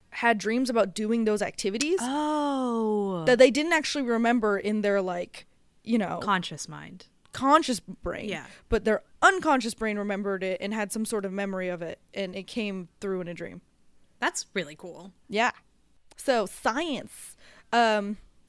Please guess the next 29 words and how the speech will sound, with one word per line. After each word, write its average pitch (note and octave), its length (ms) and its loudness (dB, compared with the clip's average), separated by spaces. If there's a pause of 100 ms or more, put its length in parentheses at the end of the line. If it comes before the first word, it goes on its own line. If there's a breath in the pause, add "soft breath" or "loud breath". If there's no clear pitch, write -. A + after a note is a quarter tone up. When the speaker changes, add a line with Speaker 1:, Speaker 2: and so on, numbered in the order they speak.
(100)
Speaker 1:
we C4 140 -2
talked G4 240 2
a F#4+ 40 4
little C4 220 4
bit A3 140 2
about G3+ 240 2
sleeping G3 420 -4
in G3 80 -2
the F#3+ 80 -6
sleep G3 180 -8
paralysis F#3+ 400 -4
one, F3+ 140 -6
but G#3+ 80 -4
that G#3+ 80 -6
was, B3+ 140 -6
like, - 180 -6
a G#4+ 40 2
long F#3+ 440 -2
time F#3+ 300 -6
ago. C#4 160 0
Speaker 2:
Yeah, F#3 180 8
I F#3 80 8
don't F3+ 200 2
remember F#3 280 2
Speaker 1:
Episode F#4 140 6
Speaker 2:
any D#3+ 120 2
of D#3 80 -4
that. D#3+ 220 0
Speaker 1:
two. A#3+ 180 -2